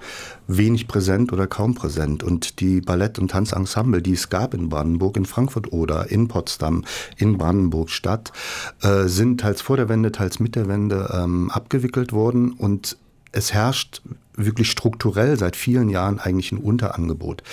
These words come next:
an Tanzaufführungen, sowohl klassisch wie auch zeitgenössisch. Und ich denke, dass es hier auch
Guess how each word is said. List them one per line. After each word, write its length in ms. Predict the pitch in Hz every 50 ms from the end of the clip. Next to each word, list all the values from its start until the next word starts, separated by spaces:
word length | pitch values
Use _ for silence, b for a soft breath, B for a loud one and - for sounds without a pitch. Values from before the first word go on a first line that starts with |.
| B B B B B B B
an 220 | - 95 98 104 95
Tanzaufführungen, 960 | - 92 90 92 - - 71 - 78 - - - 78 71 73 71 71 71 -
sowohl 260 | - 101 95 113 127 123
klassisch 420 | - 120 117 - 107 98 - -
wie 80 | 101 -
auch 180 | - 82 -
zeitgenössisch. 720 | - - 78 73 - - - 76 76 76 - - - - B B B B B B B B
Und 120 | - 104 101
ich 140 | 101 -
denke, 280 | - 110 113 120 131 123
dass 220 | 104 110 110 -
es 120 | 110 - -
hier 280 | - 143 143 135 -
auch 320 | - 107 113 113 - -